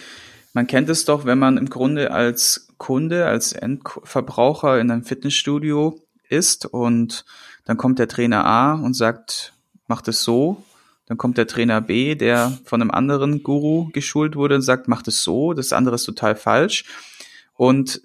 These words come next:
das ist ein riesen, riesengroßes Thema. Ja, also da, das Einzige, was dann passiert ist, im Endeffekt der Endverbraucher ist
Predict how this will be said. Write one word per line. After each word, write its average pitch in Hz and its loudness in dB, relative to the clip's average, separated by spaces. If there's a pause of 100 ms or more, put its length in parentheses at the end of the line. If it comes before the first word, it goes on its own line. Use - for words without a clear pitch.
(100)
das 147 -2
ist 160 -2
ein 143 2
riesen, 180 0
riesengroßes 165 -2
Thema. 131 -2
Ja, 127 0
also 123 0
da, 117 2
das - -6
Einzige, 156 0
was 143 -2
dann 143 -2
passiert - -6
ist, - -4
im 120 -6
Endeffekt 139 -4
der 117 0
Endverbraucher 147 -2
ist 123 -2